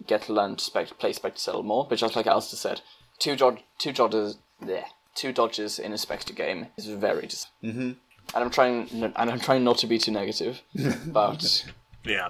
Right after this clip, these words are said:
Speaker 3: it, it, there's, there's a, it, it, it's part of the D N A of the game that, um, 'cause we've been talking about
Speaker 1: Yeah.
Speaker 3: dodge for a long time,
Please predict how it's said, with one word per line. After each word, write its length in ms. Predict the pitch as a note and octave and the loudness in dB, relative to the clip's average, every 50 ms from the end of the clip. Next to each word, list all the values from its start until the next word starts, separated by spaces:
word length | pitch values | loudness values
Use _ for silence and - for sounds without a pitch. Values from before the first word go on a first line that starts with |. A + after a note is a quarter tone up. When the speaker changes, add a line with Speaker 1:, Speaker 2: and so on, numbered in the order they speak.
| - - | -6 -6
Speaker 3:
it, 320 | D3 D#3 D#3+ E3 F3 E3+ | -4 -2 -2 -2 0 0
it, 120 | F3 F3 D3+ | 0 4 6
there's, 240 | D#3+ D#3 D3+ C3+ - | 8 8 8 6 6
there's 320 | - D3 C#3 C3 B2 A#2+ | 6 6 6 6 6 6
a, 240 | C3+ B2+ B2+ B2 - - - - - - - - - | 6 6 6 6 2 -2 -10 -16 -16 -14 -14 -10 -6
it, 160 | - E3 - - - - - - - | -6 -6 -6 -8 -10 -10 -10 -8 -2
it, 320 | - - D#3 D#3 D3+ D3+ - - | 0 2 2 2 2 0 0 2
it's 200 | E3+ D#3+ D3 - | 2 2 2 2
part 340 | - - - - G3+ G3 F3+ | -2 -2 4 6 8 8 8
of 160 | E3+ D3+ C3+ | 6 4 2
the 380 | - D3+ C#3+ C3+ C3 C3+ C#3 C#3+ C#3+ | -6 -8 -6 -6 -8 -8 -10 -8 -4
D 180 | C3+ D3+ D#3+ | 2 6 8
N 100 | D#3 C#3+ | 8 8
A 120 | C3+ C3 B2 | 8 6 4
of 60 | A#2 | 4
the 80 | A2+ G#2+ | 2 0
game 420 | G#2+ G#2 G2+ G2 F#2+ G#2 A2 A#2 _ _ - | -2 -2 -4 -4 -8 -12 -18 -20 _ _ 2
that, 240 | - A#2+ A#2 A2 - - _ - | 4 4 4 4 2 -2 _ 2
um, 280 | A#2+ A#2 A2+ G#2+ A2 | 4 4 4 4 2
'cause 360 | G#2+ A#2 A#2 A2 G#2+ G#2 - - | 0 0 0 0 -2 -6 -10 -8
we've 140 | A2+ A2+ A#2 | -6 -6 -6
been 100 | A#2+ A#2+ | -2 2
talking 240 | B2+ B2+ A#2+ A#2 A#2 | 2 2 2 2 -2
about 120 | A2+ A2 - | -4 -2 0
Speaker 1:
Yeah. 60 | B2+ | 0
Speaker 3:
dodge 180 | B2 A#2+ A#2 A2+ | 2 2 0 -2
for 120 | - - A#2 | -4 -4 0
a 80 | A2+ | 2
long 200 | B2 C3 C3+ C#3 | 4 4 4 2
time, 360 | B2+ A#2 A#2 G#2+ G#2+ G#2+ G2+ | 0 -2 -2 -2 -2 -6 -12